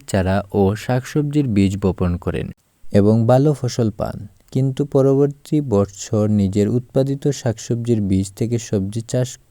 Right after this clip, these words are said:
করে ভালো ফল পেলেন না। তিন নম্বর প্রশ্ন দেওয়া আছে, রওশনারা লাগানো ফল গাছগুলো কী ধরনের গুণসম্পন্ন হবে? এখানে উত্তর হবে ক, মাতৃগাছের মতো। চার নম্বর প্রশ্ন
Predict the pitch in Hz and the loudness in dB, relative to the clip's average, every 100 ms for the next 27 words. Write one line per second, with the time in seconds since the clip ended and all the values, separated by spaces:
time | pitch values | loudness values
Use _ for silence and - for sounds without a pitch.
0 | - 113 90 107 - - - _ - 113 | -4 -2 0 -2 -6 -16 -20 _ 0 2
1 | 131 127 113 110 107 110 95 90 - - | 4 2 2 2 2 2 0 -2 -6 -10
2 | - _ _ _ - - 127 131 139 139 | -14 _ _ _ -16 -6 -2 0 2 2
3 | 131 135 - 127 117 104 95 - 127 156 | 2 -2 -2 2 4 4 2 -2 0 2
4 | 120 120 127 156 151 147 143 135 120 117 | 6 4 4 0 0 2 4 4 4 2
5 | 117 110 110 113 113 113 110 120 120 117 | 0 0 2 2 4 2 0 -2 -2 0
6 | 151 147 147 143 143 127 110 110 - 117 | 0 2 2 2 0 2 2 2 0 -4
7 | - 120 117 104 92 - 87 - - - | -2 -2 0 0 -2 -6 -10 -14 -16 -8
8 | 104 107 107 - 120 127 120 123 - 95 | -2 0 -2 -4 -2 0 0 -2 0 2
9 | 123 - - _ - 113 117 - 131 139 | 0 -6 -20 _ 0 2 2 0 2 2
10 | 127 117 95 87 - - 104 _ - - | 0 0 0 -2 -8 -18 -18 _ -20 -20
11 | _ _ - 151 180 180 170 170 - | _ _ 0 2 2 2 0 -2 -2